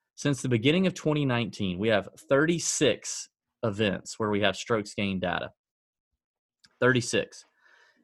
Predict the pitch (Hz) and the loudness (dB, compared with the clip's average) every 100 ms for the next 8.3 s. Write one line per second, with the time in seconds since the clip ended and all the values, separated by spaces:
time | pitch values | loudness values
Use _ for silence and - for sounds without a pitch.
0 | _ _ _ - 143 139 - - - 151 | _ _ _ 0 2 2 -2 -10 2 6
1 | 160 180 107 95 - - 127 131 135 127 | 10 10 8 2 -6 0 2 4 4 4
2 | 135 131 120 - 120 117 101 104 92 - | 2 2 0 -2 -2 -4 -2 -4 -4 -4
3 | 143 139 107 117 117 104 90 90 107 95 | 0 0 2 2 2 2 0 -2 -4 0
4 | 110 131 135 - 123 117 90 - - 104 | 2 2 2 0 2 2 2 -4 -10 -4
5 | 101 107 107 98 107 104 92 - 95 90 | 2 2 2 0 0 0 -2 -2 -4 -4
6 | 98 90 92 90 92 _ _ 101 95 - | -6 -2 -2 -4 -8 _ _ -6 -6 -6
7 | 90 - _ _ _ _ 110 - 110 127 | -10 -10 _ _ _ _ -8 -2 -2 0
8 | 127 104 | -2 -4